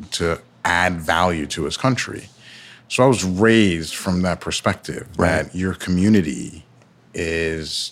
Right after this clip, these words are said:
Speaker 1: to be valued, and you should be looking for ways to
Speaker 2: Hmm.
Speaker 1: always add value to community, no matter what the cost it is to you personally.
Speaker 2: Hmm.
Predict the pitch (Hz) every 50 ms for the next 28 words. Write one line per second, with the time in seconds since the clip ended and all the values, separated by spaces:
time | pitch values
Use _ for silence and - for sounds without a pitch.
0 | - - - - 80 85 90 85 76 82 92 95 107 107 90 73 69 78 78 76
1 | 82 - - 87 78 - - 87 85 82 82 87 92 101 92 - - 92 87 -
2 | - 90 82 82 85 82 82 80 - - - - 87 85 85 85 82 80 - -
3 | 82 82 82 78 73 82 80 85 85 82 78 80 78 - - 80 85 85 76 73
4 | 76 76 76 78 78 78 78 78 78 78 76 78 - - - - - 80 80 78
5 | - - 69 - 71 65 - - - - 78 76 87 98 82 67 - - - 101
6 | - - - 76 - - - - - 101